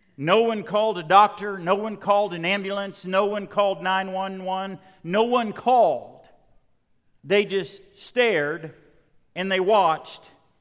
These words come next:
and they waited for Jesus to die. And after the sef-, seventh statement that we're about to look at, that's exactly what Jesus does. He dies.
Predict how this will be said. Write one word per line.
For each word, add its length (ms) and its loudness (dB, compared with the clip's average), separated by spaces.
and 160 -6
they 100 0
waited 420 2
for 120 -10
Jesus 560 -8
to 100 -12
die. 440 -2
And 120 -4
after 300 0
the 100 -4
sef-, 520 -6
seventh 420 -6
statement 640 -6
that 140 -2
we're 100 -2
about 280 0
to 80 -8
look 240 -4
at, 220 -4
that's 240 -4
exactly 480 -4
what 160 -8
Jesus 460 -12
does. 380 -8
He 400 -12
dies. 840 -2